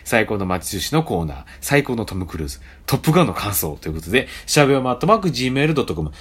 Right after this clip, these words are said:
エスエイチエービーイーオーエムユーアットマークジーメールドットコム、もしくはTwitter、インスタのディーエムリプでお寄せください。コメントでも構いません。番組内でおたま-、お便りを読まれた方にはステッカー、特にグッときた方にはグラスを差し上げますので、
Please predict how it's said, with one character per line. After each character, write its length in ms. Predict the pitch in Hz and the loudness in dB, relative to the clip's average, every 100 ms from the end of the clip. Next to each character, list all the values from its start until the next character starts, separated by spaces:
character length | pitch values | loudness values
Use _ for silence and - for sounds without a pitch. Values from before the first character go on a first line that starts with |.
| - | -2
エ 100 | 165 | 0
ス 140 | - - | 0 2
エ 100 | 143 | 0
イ 60 | |
チ 180 | - 135 | 2 2
エ 40 | 139 | 4
ー 80 | 101 | 2
ビ 260 | 135 120 98 | 0 0 0
ー 220 | 139 110 | 0 0
イ 40 | 98 | 2
ー 20 | |
オ 240 | 151 113 | 2 2
ー 40 | 151 | 0
エ 40 | |
ム 140 | 135 98 | 0 0
ユ 300 | 113 190 147 | 0 2 2
ー 40 | |
ア 40 | |
ッ 20 | 120 | 2
ト 100 | 147 | 2
マ 100 | 147 | 0
ー 40 | |
ク 120 | 165 170 | 0 -2
ジ 240 | 139 156 | 0 0
ー 40 | |
メ 140 | 160 151 | 2 2
ー 40 | |
ル 60 | 117 | 0
ド 100 | 113 | -2
ッ 20 | |
ト 140 | - | -2
コ 100 | 131 | -2
ム、 80 | 107 | 0
も 100 | 156 | 0
し 80 | - | 0
く 80 | 107 | -2
は 80 | 92 | 0
Twitter、 520 | - 156 - 156 143 | -2 -2 2 4 4
イ 100 | 151 | 2
ン 40 | |
ス 80 | 151 | 0
タ 60 | 143 | -2
の 80 | |
デ 100 | 123 | 0
ィ 80 | 131 | 2
ー 20 | 131 | 2
エ 40 | |
ム 120 | 127 | 0
リ 100 | 131 | -2
プ 140 | 127 101 | 0 0
で 60 | |
お 100 | 85 | -2
寄 80 | 85 | -4
せ 80 | 85 | -6
く 80 | 80 | -6
だ 100 | 78 | -6
さ 240 | - 120 | 2 2
い。 100 | 90 - - - | 2 -4 -18 -6
コ 100 | 113 | -2
メ 100 | 104 | -2
ン 40 | |
ト 100 | 95 | -2
で 60 | 131 | 0
も 120 | 160 | 0
構 180 | 90 78 | 0 -4
い 40 | |
ま 100 | 76 | -2
せ 120 | - 90 | -2 -2
ん。 60 | - - | -4 -6
番 180 | 127 131 | 0 0
組 160 | 135 127 | 2 0
内 120 | 104 | 0
で 60 | 95 | 0
お 80 | |
た 120 | 92 101 | -2 -2
ま-、 200 | 92 87 - | -2 -4 -4
お 120 | 117 | 4
便 180 | 135 120 | 6 6
り 80 | |
を 40 | 147 | 4
読 100 | 123 | 2
ま 120 | 113 | 2
れ 60 | 110 | 0
た 80 | |
方 160 | 95 95 | -4 -2
に 100 | 120 | -2
は 60 | 117 | -2
ス 80 | |
テ 140 | - 110 | -2 -4
ッ 20 | - - | -4 -4
カ 360 | - 92 78 - | 0 2 0 -6
ー、 160 | - | -6
特 180 | - 143 | -2 0
に 100 | 143 | 0
グ 100 | 113 | -2
ッ 40 | 117 | -4
と 100 | 127 | -4
き 80 | |
た 80 | 117 | -2
方 140 | 101 95 | -2 -2
に 60 | |
は 80 | 87 | -2
グ 120 | 90 | -2
ラ 100 | 95 | -2
ス 100 | - | -2
を 60 | 95 | -4
差 120 | 92 | -4
し 100 | - | -4
上 80 | 87 | -6
げ 60 | |
ま 100 | 87 | -6
す 100 | 82 | -6
の 60 | 95 | 2
で、 180 | 165 | 2